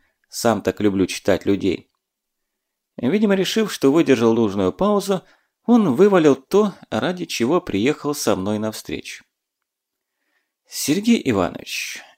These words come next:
я уполномочен попросить вас». Я подобрался. Хм, занятная постановка фразы.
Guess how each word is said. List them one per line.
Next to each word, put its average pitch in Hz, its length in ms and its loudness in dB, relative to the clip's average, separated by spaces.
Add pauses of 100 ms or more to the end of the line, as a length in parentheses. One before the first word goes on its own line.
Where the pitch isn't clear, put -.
я 135 520 -4
уполномочен 131 1040 -2
попросить 120 960 -4
вас». 101 480 0 (1600)
Я 120 280 0
подобрался. 170 800 -2 (760)
Хм, 107 240 -4 (800)
занятная 117 960 -2
постановка 127 800 -4
фразы. 127 540 -2